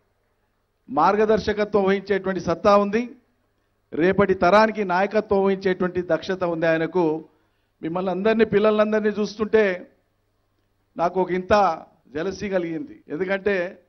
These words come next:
ఇంత అద్భుతమైనటువంటి ఇన్‌ఫ్రాస్ట్రక్చర్ కలిగి ఉండి, ఇన్ని ఆధునిక వసతులు, ఇన్ని ఆధునిక హంగులు కలిగి ఉండి, ఇంత సాంకేతిక పరిజ్ఞానాన్ని అందులో పెట్టుకో-, అంద-, అందుబాటులో పెట్టుకొని చదువుకునే అవకాశం మీకు ఏదైతే వచ్చిందో అది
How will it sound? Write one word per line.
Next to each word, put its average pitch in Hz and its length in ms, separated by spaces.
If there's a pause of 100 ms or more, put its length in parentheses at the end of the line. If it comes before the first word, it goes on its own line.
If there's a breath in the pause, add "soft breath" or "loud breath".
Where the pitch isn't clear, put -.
ఇంత 208 300
అద్భుతమైనటువంటి 220 1300 (960)
ఇన్‌ఫ్రాస్ట్రక్చర్ 208 680
కలిగి 190 280
ఉండి, 196 300
ఇన్ని 185 180
ఆధునిక 202 560
వసతులు, 208 520
ఇన్ని 190 180
ఆధునిక 202 460
హంగులు 185 420
కలిగి 196 260
ఉండి, 190 200
ఇంత 185 160
సాంకేతిక 208 560
పరిజ్ఞానాన్ని 190 680
అందులో 190 240
పెట్టుకో-, 180 360
అంద-, 160 240 (460)
అందుబాటులో 196 480
పెట్టుకొని 190 640 (960)
చదువుకునే 226 420
అవకాశం 214 520
మీకు 208 200
ఏదైతే 196 280
వచ్చిందో 214 720 (640)
అది 165 120